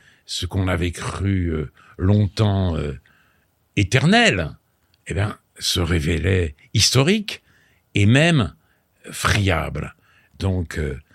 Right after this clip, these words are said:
je, je, je me souviens de ma joie, je me souviens d'avoir célébré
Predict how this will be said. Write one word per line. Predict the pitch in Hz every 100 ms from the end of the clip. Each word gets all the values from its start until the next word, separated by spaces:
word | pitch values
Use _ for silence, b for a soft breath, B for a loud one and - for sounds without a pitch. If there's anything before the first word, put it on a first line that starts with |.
| b b -
je, | 73 78 78 - 92
je, | 82 76 -
je | 76 85
me | 87
souviens | 80 85 80 87
de | 78
ma | 80 76
joie, | 73 - 90 151 202 220 b b b b
je | - 92
me | 98 92
souviens | - 92 80 90 98 90
d'avoir | 85 78 85 76 -
célébré | - - 123 110 90 82 - 92 90 82